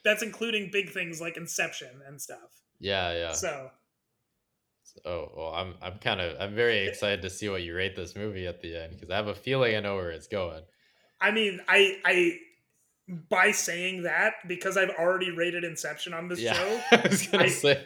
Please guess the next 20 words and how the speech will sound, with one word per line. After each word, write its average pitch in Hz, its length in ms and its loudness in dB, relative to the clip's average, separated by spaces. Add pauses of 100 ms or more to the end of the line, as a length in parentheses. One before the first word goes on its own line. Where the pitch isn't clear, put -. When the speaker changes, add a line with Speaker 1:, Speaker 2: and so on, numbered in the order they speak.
(100)
Speaker 1:
I 214 120 10
Speaker 2:
like 135 220 2
Speaker 1:
have 208 300 4
to 196 140 4
rate 185 240 4
it 180 120 2
higher 180 320 2
than 175 160 -2
Inception. 170 680 -6
Speaker 2:
Yeah. 143 340 6 (460)
<laughs> - 560 2 (640)
Speaker 1:
I 214 120 10
was, 214 320 6
I 180 80 4
was 190 160 4 (160)
blown 175 300 -4
away 156 260 -6
by 135 180 -10
this. - 500 -12
Uh, 135 380 -8